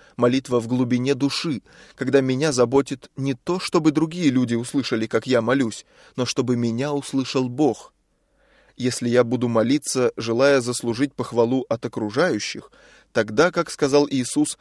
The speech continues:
я уже получаю свою награду. «Но когда ты молишься, — сказал он, — молись в тайне, и Отец твой, видящий тайное, воздаст тебе явно».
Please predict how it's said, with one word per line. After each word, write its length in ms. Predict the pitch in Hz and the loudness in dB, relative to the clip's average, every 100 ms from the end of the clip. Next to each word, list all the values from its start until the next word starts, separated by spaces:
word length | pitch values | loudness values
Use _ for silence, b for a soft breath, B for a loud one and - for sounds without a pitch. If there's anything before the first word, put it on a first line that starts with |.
| b | b
я 240 | 123 131 - - | -2 -2 0 -2
уже 360 | 123 107 156 | -2 0 -2
получаю 600 | - 123 110 - 139 151 | 0 -2 -2 2 2 2
свою 360 | - 123 120 113 | -2 -2 -2 0
награду. 600 | 120 143 165 113 101 - b b b b b b | -2 0 -2 -6 -8 -12 b b b b b b
«Но 140 | 127 | -6
когда 280 | 123 120 135 | -4 0 0
ты 160 | 131 123 | 2 0
молишься, — 680 | 127 196 185 151 - 117 - | 2 2 2 0 0 -4 -4
сказал 460 | - 123 113 113 104 | -4 -4 0 0 0
он, — 220 | 117 101 B B | -2 -4 B B
молись 460 | 123 127 131 131 | -2 0 0 -2
в 140 | - - | -8 -6
тайне, 520 | 143 135 107 98 87 b b b | -2 0 -2 -6 -12 b b b
и 80 | 131 | 0
Отец 400 | 110 - 185 190 - | 0 0 -4 -4 -6
твой, 320 | 151 127 110 b _ | 0 0 0 b _
видящий 540 | 131 120 117 - 113 | -2 0 -2 -4 -6
тайное, 580 | - 147 117 98 92 87 b b | -4 -2 -2 -2 -6 -8 b b
воздаст 580 | 110 123 107 110 110 - _ | 0 0 0 -2 -2 -6 _
тебе 280 | - 113 113 | -10 -4 -4
явно». 540 | 110 135 131 104 80 | -2 -2 -4 -4 -10